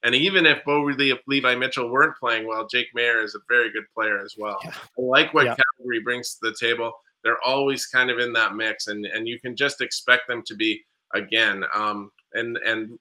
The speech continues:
Speaker 1: you know, I, I, as you said, Kadeem Carey is absolutely outstanding. There's no question in my mind when you brought up the, the, about the Bombers playing all these games early.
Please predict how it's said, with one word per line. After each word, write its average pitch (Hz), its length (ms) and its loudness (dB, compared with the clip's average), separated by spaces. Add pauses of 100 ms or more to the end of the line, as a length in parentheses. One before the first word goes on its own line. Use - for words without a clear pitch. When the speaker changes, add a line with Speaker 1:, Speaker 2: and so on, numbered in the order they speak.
(160)
Speaker 1:
you 117 160 -8
know, 117 120 0
I, 113 140 2
I, 104 340 -4
as 120 180 2
you 107 80 -8
said, 117 260 -2 (140)
Kadeem 110 240 -6
Carey 113 320 2
is 101 240 -6 (320)
absolutely 117 480 2
outstanding. 110 580 0 (320)
There's 196 420 6
no 135 300 4
question 165 360 2
in 131 80 -2
my 120 140 2
mind 120 460 2
when 113 180 -4
you 143 140 -4
brought 139 280 6
up 127 180 4
the, 117 240 2
the, 117 200 -2 (380)
about 131 260 -4
the 120 60 -6
Bombers 135 400 2
playing 120 280 0
all 127 160 0
these - 220 -4
games 131 380 -4
early. 120 320 2